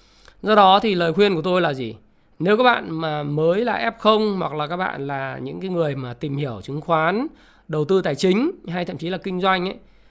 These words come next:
thì ráng làm ơn là tất nhiên là chúng ta đọc nhiều một chút về thời sự, về chính trị. Đấy. Nhưng mà có một cái kênh truyền thông rất là tốt và lúc bảy giờ tối chương trình thời sự của Đài Truyền hình Việt Nam ấy,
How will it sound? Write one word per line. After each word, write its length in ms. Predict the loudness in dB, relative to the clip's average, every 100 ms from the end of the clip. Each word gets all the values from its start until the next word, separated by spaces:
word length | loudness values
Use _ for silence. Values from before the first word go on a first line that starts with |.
| -18
thì 340 | -8 -6 -4 0
ráng 460 | 2 4 2 0
làm 240 | -2 -2 0
ơn 220 | 0 -2 -8 _ _ _ -10
là 400 | -6 -4 -4 -6 -12 -14 -4
tất 120 | 2
nhiên 220 | 4 4
là 280 | 2 -4 -4
chúng 120 | -4
ta 120 | -2
đọc 240 | 0 -2 0
nhiều 280 | 4 4 4
một 120 | 0
chút 280 | -2 -4 -8
về 200 | -6 -6
thời 180 | -6
sự, 240 | -6 -6 -6
về 120 | -8
chính 180 | -6 -2
trị. 320 | -2 -2 -10 _ -14
Đấy. 260 | -12 -12 -14 -20 _ 0
Nhưng 180 | 4
mà 80 | 4
có 220 | 4 2
một 120 | 2 0
cái 220 | 0 -2
kênh 100 | 0
truyền 140 | -2
thông 200 | 0 0
rất 100 | 0
là 80 | 0
tốt 440 | 4 4 4 -8 _ -8
và 160 | -2
lúc 180 | -2 0
bảy 220 | -2 0
giờ 120 | -4 -4
tối 320 | -2 0 -2
chương 120 | -2 -4
trình 120 | -4
thời 160 | -4
sự 300 | -2 -4 -4 -6
của 80 |
Đài 180 | -4 -4
Truyền 300 | -6 -6 -4
hình 200 | -4 -4
Việt 80 | 2
Nam 220 | 4 4
ấy, 180 | 4